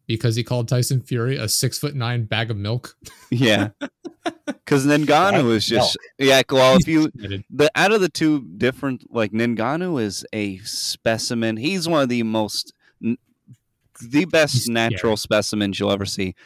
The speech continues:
Speaker 2: He's passed every drug test you could ever put a man through, and his body's perfect. And then Tyson Fury looks like dog shit, dude. He's
Speaker 1: I will,
Speaker 2: so
Speaker 1: I'm putting a
Speaker 2: out,
Speaker 1: link
Speaker 2: just
Speaker 1: in
Speaker 2: in
Speaker 1: the,
Speaker 2: shit.
Speaker 1: the chat here, the most recent one. This is the two of them next to each other.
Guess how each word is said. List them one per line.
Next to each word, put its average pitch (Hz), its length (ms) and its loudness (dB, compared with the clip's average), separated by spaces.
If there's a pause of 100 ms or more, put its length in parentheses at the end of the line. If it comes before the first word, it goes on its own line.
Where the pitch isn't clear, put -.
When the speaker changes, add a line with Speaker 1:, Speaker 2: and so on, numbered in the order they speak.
(200)
Speaker 2:
He's 147 300 -4 (220)
passed 160 340 2
every 160 220 0
drug 147 260 0
test 127 300 -2
you 117 60 -8
could 117 140 -2
ever 113 180 0
put 120 160 -2
a 107 40 -2
man 101 260 -2
through, 95 300 -4 (640)
and 104 240 0
his 113 320 -6
body's 107 480 0
perfect. - 640 -4 (840)
And 107 300 0
then 104 280 -2 (200)
Tyson 135 440 0
Fury 110 440 2
looks 101 800 -2
like 95 220 -4 (100)
dog 92 360 -4
shit, - 300 -6
dude. 92 240 -6
He's 107 240 -2
Speaker 1:
I 117 60 0
will, 135 140 0
Speaker 2:
so 113 200 4
Speaker 1:
I'm 127 80 -4 (140)
putting 160 240 0
a - 40 -2
Speaker 2:
out, 98 240 2
Speaker 1:
link 135 220 -4
Speaker 2:
just 98 220 -6
Speaker 1:
in 123 120 -2
Speaker 2:
in 123 60 -2
Speaker 1:
the, 123 240 -2
Speaker 2:
shit. 113 160 -2
Speaker 1:
the 120 60 -4
chat 120 260 -6
here, 131 140 -2
the 113 60 -4
most 110 240 -4
recent 113 220 -4
one. 120 120 -4
This 135 160 0
is 143 100 0
the 110 80 -2
two - 140 -4
of 120 80 0
them 101 140 -4
next 98 200 -10
to 120 60 -8
each 110 140 -6
other. 117 320 -4